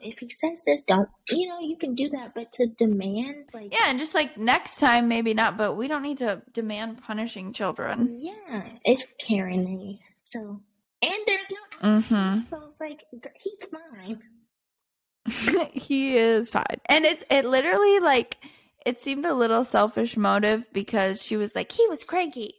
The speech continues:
Speaker 2: And who was he
Speaker 1: Yeah.
Speaker 2: cranky at? Her.
Speaker 1: You. And also, I'm
Speaker 2: Mm.
Speaker 1: sure if he rode the bus, he's probably eating some candy behind your back. The bus is
Speaker 2: Uh,
Speaker 1: a public place.
Speaker 2: yeah. If he's eight.
Speaker 1: Mm-hmm. In the classroom.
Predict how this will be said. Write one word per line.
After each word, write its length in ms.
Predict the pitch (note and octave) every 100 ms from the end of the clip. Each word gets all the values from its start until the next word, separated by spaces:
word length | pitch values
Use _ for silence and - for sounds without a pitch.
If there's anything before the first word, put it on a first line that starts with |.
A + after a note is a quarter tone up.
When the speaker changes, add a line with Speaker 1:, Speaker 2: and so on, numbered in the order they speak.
| -
Speaker 2:
And 340 | G3+ F#3+ F#3
who 140 | A#3+ A#3+
was 160 | A3
he 100 | A#3+
Speaker 1:
Yeah. 80 | A#3+
Speaker 2:
cranky 380 | A#3+ G3 A3 A#3+
at? 180 | A#3+ - - -
Her. 200 | - - - A3
Speaker 1:
You. 340 | A#3+ B3+ F#3 F3+ _ _ _ -
And 120 | D#4 D#4+
also, 200 | F#4+ E4 - D#4+
I'm 220 | A3 G3+
Speaker 2:
Mm. 20 | A3
Speaker 1:
sure 200 | - E4+ D#4+
if 120 | D#4
he 140 | -
rode 380 | B3 A#3 A#3+ B3 -
the 60 | G#3
bus, 460 | G3 F#3+ G3+ G#3+ -
he's 220 | D#4+ E4
probably 360 | - A4 G#4 C#4+ -
eating 340 | A#3+ G3+ F#3
some 200 | - F#3+
candy 380 | - G3 F#3 F#3
behind 440 | F#3 - F#3 F3+
your 100 | E3+
back. 300 | E3+ E3+ E3 _ _ _
The 60 | G#3+
bus 260 | A3 D#4+ F#4
is 140 | D4+
Speaker 2:
Uh, 160 | G#3+ -
Speaker 1:
a 100 | -
public 180 | - _
place. 180 | - A3
Speaker 2:
yeah. 200 | G#3 F3 _ _ _
If 160 | D#4+ F4+
he's 260 | F#4+ A4+ E4
eight. 400 | G3 G#3+ E3+ A2+ - - - _ _ G#3+
Speaker 1:
Mm-hmm. 600 | A3 G3+ G#3 G#3 G3+ G3+ G3+ -
In 160 | C4 A#3+
the 60 |
classroom. 480 | - - B3+ - B3